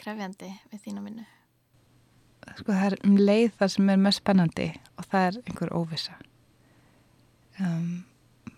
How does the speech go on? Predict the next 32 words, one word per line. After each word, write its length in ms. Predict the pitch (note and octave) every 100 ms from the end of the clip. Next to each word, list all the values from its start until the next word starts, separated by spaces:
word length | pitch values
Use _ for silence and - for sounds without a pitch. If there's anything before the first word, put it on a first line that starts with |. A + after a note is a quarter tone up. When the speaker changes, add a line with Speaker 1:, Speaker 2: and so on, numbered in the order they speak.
| _ F#3
Speaker 2:
veit 240 | F#3 -
ekki 160 | F#3+ F3
alveg 240 | E3 D#3+
hvað 160 | F#3 E3+
þú 20 |
ert 120 | -
að 60 | E3
fara 140 | F3+
út 180 | F3 -
í 80 | G3 F#3
og 80 | F3+
veit 180 | -
ekki 160 | - G3+ -
hvað 260 | G#3+ G3 F#3+ G3+
ber 120 | F#3+
í 40 |
skauti 380 | - F#3+ F#3+ -
sér. 260 | - A3 - - _ _ _ _ _ _ _ _ _ _ _ _ _ _ _ _ -
En 140 | G3 G3+
líka 300 | G#3+ - A#3+
alveg 260 | G3 F#3 G3+
þessi 200 | F3 F#3
fjárhagslegi 640 | G#3 A#3 G3 - F3+ F3 F3+
er 100 | -
krefjandi. 400 | G#3 F3 E3+ - - _ _ _ _ _ _ -
Það 120 | G3
er, 120 | F#3+
hérna, 300 | F#3 F#3+ F#3 F3+ - _ _ _ G#3
það 200 | G3+ G#3+
er 80 | G#3
ekkert 240 | - G3+
svona, 220 | - F3+